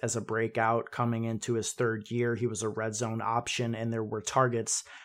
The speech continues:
to be had in the Vikings offense. In a corresponding move, Minnesota traded for Chris Herndon. They've got Tyler Conklin there. Um, you know, how, how do you sort of see the fallout of this Irv Smith,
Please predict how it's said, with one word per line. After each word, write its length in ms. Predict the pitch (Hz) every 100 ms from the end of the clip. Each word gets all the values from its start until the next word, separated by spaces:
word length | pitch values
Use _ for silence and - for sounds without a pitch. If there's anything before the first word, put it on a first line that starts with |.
| -
to 100 | -
be 140 | 139 135
had 340 | - 143 139
in 120 | 127
the 60 | 127
Vikings 460 | 120 120 120 113 123
offense. 640 | 131 131 135 131 127 - -
In 100 | 135
a 60 |
corresponding 760 | 127 143 131 - 135 131 127 120
move, 480 | 117 123 131 131 127
Minnesota 600 | 120 117 - 131 120 117
traded 580 | - 127 123 123 120
for 540 | 113 - 123 120 117 117 - - -
Chris 320 | - 127 -
Herndon. 520 | 160 156 143 143 143
They've 160 | 131 120
got 260 | 120 117
Tyler 320 | - 127 117
Conklin 580 | 110 135 127 120 123 117
there. 500 | 120 120 117 117 -
Um, 400 | 104 107 101 92 -
you 120 | 113
know, 80 | 113
how, 160 | 117 -
how 180 | -
do 60 | 131
you 240 | 127 120
sort 320 | 120 - 131 117
of 80 |
see 160 | 104 120
the 100 | 107
fallout 400 | - 113 107 104
of 120 | 104
this 180 | 107 -
Irv 180 | 110 110
Smith, 360 | - 113 104